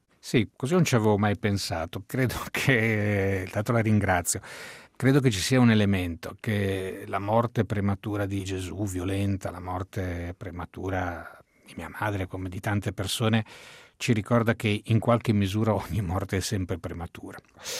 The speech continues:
Nel senso che c'è in ciascuno di noi, per noi stessi, ma questa è la mia convinzione, mi auguro che non sia troppo ottimistica,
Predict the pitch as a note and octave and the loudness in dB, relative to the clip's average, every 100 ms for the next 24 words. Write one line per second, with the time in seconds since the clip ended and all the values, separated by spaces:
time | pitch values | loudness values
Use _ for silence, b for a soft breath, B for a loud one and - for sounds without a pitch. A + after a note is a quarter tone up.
0 | B B B - G2+ - A2+ G2+ G#2+ G#2 | B B B -2 -2 2 2 2 0 -2
1 | - - G#2+ G#2 G#2 G2+ F#2+ F2+ - G#2+ | -2 2 4 4 2 -2 -4 -4 -4 0
2 | G#2+ G2+ F#2 F#2+ G2 F#2+ F2+ F2 E2 _ | 2 2 2 2 2 0 0 -4 -6 _
3 | _ - C3 C3 A2+ G2+ - - A#2+ - | _ 0 2 4 2 0 -2 0 0 0
4 | - A2+ G2+ G2+ G#2 - _ B2 G2 G#2+ | 0 0 2 0 0 -2 _ -14 -8 -6
5 | F#2 F#2 G2 G2 F#2+ F#2+ F2+ F2 _ - | -6 -6 -4 -4 -4 -4 -8 -10 _ -6
6 | G2+ G2 F#2 - A2+ G2 F#2 F2+ F2+ F2 | -2 -2 -2 -2 0 0 0 -2 -4 -6
7 | F2 F#2 F#2 F2+ G2 G2 F#2+ - G#2 G2 | -8 -8 -6 -2 -2 0 -2 0 0 0
8 | - G2 A2 G2 G2 F2 G2+ A2 G#2+ A2+ | -4 -4 -4 -4 -8 -6 -2 0 0 0
9 | F#2 | -2